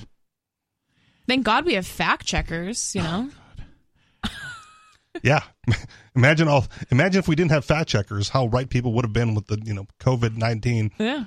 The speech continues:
Speaker 3: nonsense.
Speaker 2: Mm, that's pretty scary. And we were talking last night during both Free Talk Live and Beard Talk Live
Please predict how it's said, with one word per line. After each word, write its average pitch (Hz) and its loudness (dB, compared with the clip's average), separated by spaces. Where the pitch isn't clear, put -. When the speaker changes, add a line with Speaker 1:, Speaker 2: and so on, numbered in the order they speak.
Speaker 3:
nonsense. 107 2
Speaker 2:
Mm, 104 0
that's 101 -4
pretty 104 -2
scary. 131 2
And 160 4
we 170 4
were 185 2
talking 139 2
last 123 0
night 117 4
during 101 2
both 98 0
Free 113 0
Talk 101 2
Live 104 2
and 98 2
Beard 101 0
Talk 87 -2
Live 90 0